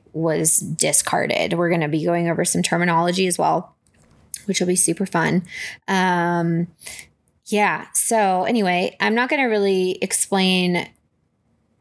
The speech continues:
the whole, you know, story, my part two, because I really want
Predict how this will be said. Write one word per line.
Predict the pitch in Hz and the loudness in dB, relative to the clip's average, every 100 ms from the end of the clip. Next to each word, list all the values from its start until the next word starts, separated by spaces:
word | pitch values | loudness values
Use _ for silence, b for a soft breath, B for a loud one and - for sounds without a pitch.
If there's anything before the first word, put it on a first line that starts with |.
| _ - | _ -4
the | 180 | -2
whole, | 175 - 214 202 190 185 180 170 156 - _ _ - | -2 -4 -2 0 2 2 0 -2 -4 -10 _ _ -12
you | 92 143 | -4 0
know, | 117 87 | 0 -2
story, | - - - 185 180 180 | 2 2 4 2 2 2
my | 175 165 | 0 0
part | - 170 - | 0 0 0
two, | 170 170 170 170 | 0 2 0 0
because | 175 180 175 | -2 -2 0
I | |
really | 175 175 175 170 | 0 0 0 0
want | 165 165 - | 0 -2 -4